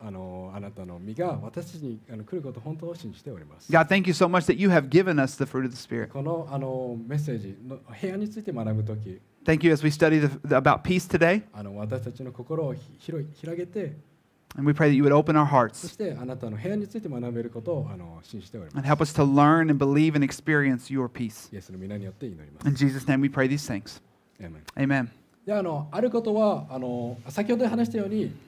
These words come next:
Speaker 1: あの、そんな、どのような世界、国に行っても、平和、平安など見つからないと言いましたけれども。
Speaker 2: So just as we've been saying, no matter what country you're born in, it's, sometimes it's hard to find peace in any place.
Speaker 1: ある方は、あの、こう言いました。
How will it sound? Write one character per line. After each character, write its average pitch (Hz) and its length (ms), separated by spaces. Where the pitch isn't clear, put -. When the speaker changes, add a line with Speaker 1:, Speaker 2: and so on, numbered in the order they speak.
Speaker 1:
あ 139 100
の、 135 120
そ 180 160
ん - 20
な、 170 300
ど 170 100
の 226 80
よ 208 140
う - 20
な 170 140
世 - 200
界、 117 240
国 170 160
に 156 100
行 147 40
っ - 20
て 175 80
も、 120 220
平 135 180
和、 123 140
平 123 200
安 127 80
な 139 80
ど 135 100
見 104 120
つ - 100
か 131 80
ら 123 80
な 123 80
い 120 40
と 120 80
言 143 100
い - 20
ま 107 120
し 107 60
た 104 80
け 92 100
れ 85 40
ど 80 40
も。 80 60
Speaker 2:
So 180 180
just 220 220
as 202 120
we've 220 80
been 185 160
saying, 208 260
no 185 60
matter 185 160
what 226 220
country 220 260
you're 170 80
born 196 280
in, 165 160
it's, 151 100
sometimes 185 500
it's 139 100
hard 196 280
to 180 60
find 156 440
peace 185 500
in 151 120
any 147 200
place. 139 460
Speaker 1:
あ 214 60
る 220 60
方 190 220
は、 180 420
あ 131 80
の、 123 80
こ - 80
う 208 40
言 208 60
い - 20
ま 190 100
し - 80
た。 90 140